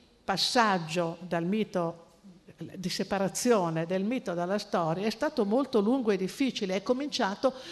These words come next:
quando si è cominciato a cercare di stabilire la successione, dicia-, il, diciamo, il passaggio dalla un'idea mitologica del passato, no? E un'idea più razionale e critica,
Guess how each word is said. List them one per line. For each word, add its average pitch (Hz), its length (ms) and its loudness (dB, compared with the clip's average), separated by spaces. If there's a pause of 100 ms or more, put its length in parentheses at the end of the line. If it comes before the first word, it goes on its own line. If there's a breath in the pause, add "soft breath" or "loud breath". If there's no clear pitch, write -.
(120 loud breath)
quando 262 280 4
si - 120 2
è 254 80 4
cominciato 262 640 0
a 214 60 2
cercare 190 760 0 (240 loud breath)
di 214 180 -4
stabilire 247 800 2
la 196 140 2
successione, 240 1000 0
dicia-, 220 300 -6 (360)
il, 247 220 2 (400 loud breath)
diciamo, 196 420 0
il 226 100 2
passaggio 175 880 0 (260 loud breath)
dalla 226 600 2
un'idea 247 500 2
mitologica 262 920 0
del 226 200 6
passato, 156 880 0 (300)
no? 202 280 0 (480 loud breath)
E 277 200 4
un'idea 254 400 2
più 226 160 0
razionale 196 720 2
e 180 40 2
critica, 175 720 -2